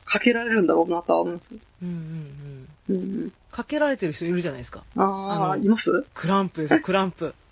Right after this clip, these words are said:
Speaker 1: <laughs> あ、言っちゃいました。そう、出そうと思いました。
Speaker 2: <laughs> かけてる、かけてる四人が。
Speaker 1: かけてる、かけてるよね。
Speaker 2: あそこはかけてますよ。
Speaker 1: <laughs> も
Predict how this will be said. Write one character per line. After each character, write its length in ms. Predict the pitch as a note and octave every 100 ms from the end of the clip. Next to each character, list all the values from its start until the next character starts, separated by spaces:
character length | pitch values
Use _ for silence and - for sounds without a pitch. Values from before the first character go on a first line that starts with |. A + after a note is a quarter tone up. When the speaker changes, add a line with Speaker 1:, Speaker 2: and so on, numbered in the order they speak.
| _ -
Speaker 1:
<laughs> 20 | D#4+ E4 B3 - - D#4 - A#3+ E4 C#4 F#4 C4
あ、 140 | A3+
言 100 | G#3+
っ 40 | F#3+
ち 140 | -
ゃ 40 |
い 20 | A#3
ま 140 | B3+
し 80 | -
た。 120 | E3 - -
そ 120 | G#3+
う、 40 | G3
出 100 | A3+
そ 120 | B3
う 40 |
と 80 | G#3
思 140 | F3+
い 20 | A#3
ま 100 | -
し 120 | A#3+
た。 100 | C4+
Speaker 2:
<laughs> 680 | C#4 - - D5+ D5+ B4 -
か 100 | B3
け 160 | B4
て 160 | - A3+
る、 220 | F3+ F3+ B4
か 100 | A#4+
け 100 | D#4+
て 120 | - G3
る 100 | F3
四 80 |
人 40 | F#3+
が。 60 |
Speaker 1:
か 60 | C#4+
け 100 | C#4+
て 80 | G3 A3
る、 340 | F#3 F3+ - _ - F4 E4+ C#4+ -
か 180 | - -
け 120 | D4+
て 160 | D#4+ G#3+
る 200 | F#3+ F#3
よ 180 | F3+ F3+
ね。 580 | F3+ A3+ B3 C#4 D4 D#4+ A#4
Speaker 2:
あ 120 | F4
そ 140 | - B3
こ 80 | C4+ - -
は 60 |
か 160 | - C#4
け 140 | -
て 120 | C4+ A3
ま 160 | B3+
す 100 | -
よ。 460 | A#3 G3 E3 - - _ - _ _ - - F#4 - -
Speaker 1:
<laughs> 760 | - - - - - _ _ -
も 460 | G3 G#3+ G3 E3